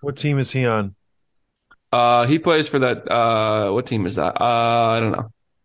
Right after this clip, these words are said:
Speaker 2: Oh, the Boston
Speaker 1: I will say
Speaker 2: Bruins.
Speaker 1: this. Did you see the Bruins? One last thing. Did you see their jerseys for the game versus Pittsburgh? It's an, it's pretty sweet.
Speaker 2: Winter Classic, yeah.
Speaker 1: I like that jersey. They got that
Speaker 2: The
Speaker 1: one
Speaker 2: Old
Speaker 1: right.
Speaker 2: Bear. Yeah.
Speaker 1: Very, very, very, I would buy that jersey.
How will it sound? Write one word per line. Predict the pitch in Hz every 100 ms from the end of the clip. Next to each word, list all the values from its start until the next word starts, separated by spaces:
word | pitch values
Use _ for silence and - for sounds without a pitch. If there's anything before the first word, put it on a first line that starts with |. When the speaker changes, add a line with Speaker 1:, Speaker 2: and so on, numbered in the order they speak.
| _
Speaker 2:
Oh, | 214 190 175
the |
Boston | 139 139 196
Speaker 1:
I |
will | 226
say | 214 214
Speaker 2:
Bruins. | 214 214
Speaker 1:
this. | - - - - -
Did | 160 151
you | 214
see | 214 226
the | 214
Bruins? | 160 190 202 190 147
One | 185
last | 185 175 156 -
thing. | 180
Did | 156 143
you |
see | 139 190
their | 180
jerseys | 143 131 160 160 196 185
for | - 160 151
the | 143
game | 131 139 151
versus | 151 131 120
Pittsburgh? | - 143 - 170 170 143 -
It's | 143 127
an, | 139 -
it's | 147 151 120 -
pretty | - 170
sweet. | - - 143 110
Speaker 2:
Winter | 117 110
Classic, | 117 110 110 107 101
yeah. | 104 107 110 -
Speaker 1:
I | 170
like | 160 147 143 139
that | 143 120
jersey. | 104 123 123 104 98 82 _ -
They | 120
got | 151 156 139
that | 139
Speaker 2:
The | 110
Speaker 1:
one |
Speaker 2:
Old | 120
Speaker 1:
right. | 117
Speaker 2:
Bear. | 123 110 104 110 - _ _ -
Yeah. | 135
Speaker 1:
Very, | 156 170 170 156
very, | 123 110 139 143 143 127
very, | 110 123 120 117 107 107
I | 120 147
would | 147
buy | 131 127
that | 120 104
jersey. | 110 107 95